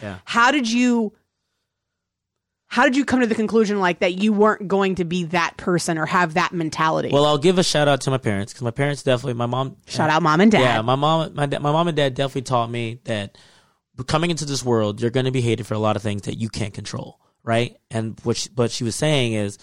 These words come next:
Speaker 1: "What I want you to do is find ways to not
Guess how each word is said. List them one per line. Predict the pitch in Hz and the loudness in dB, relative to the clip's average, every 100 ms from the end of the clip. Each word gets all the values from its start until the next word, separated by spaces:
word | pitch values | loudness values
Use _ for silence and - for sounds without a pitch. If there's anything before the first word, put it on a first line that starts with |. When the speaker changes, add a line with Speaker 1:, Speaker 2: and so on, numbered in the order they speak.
| - _ - | -20 _ -2
Speaker 1:
"What | 117 | 2
I | |
want | 135 151 | 2 2
you | - | -2
to | 113 | -2
do | 107 107 98 113 - | 0 0 0 -6 -10
is | 110 - | -10 -6
find | - 117 120 120 | -2 0 0 -2
ways | 107 95 95 90 - _ _ _ _ _ _ - | -2 -2 -4 -8 -16 _ _ _ _ _ _ -10
to | 127 | -6
not | 113 110 107 101 - | -2 0 0 0 -4